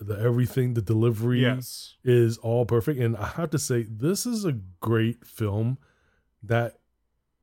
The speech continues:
Speaker 1: exemplifies that saying. You know what I mean?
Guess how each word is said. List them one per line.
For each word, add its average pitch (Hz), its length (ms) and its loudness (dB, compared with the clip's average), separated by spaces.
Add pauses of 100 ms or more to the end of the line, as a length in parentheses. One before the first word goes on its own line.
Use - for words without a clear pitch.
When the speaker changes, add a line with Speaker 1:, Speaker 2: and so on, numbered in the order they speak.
(140)
Speaker 1:
exemplifies 101 1000 0
that 98 240 -10
saying. 92 380 -6 (100)
You 107 160 -6
know 117 140 0
what 117 140 -2
I 104 100 -2
mean? 104 320 -6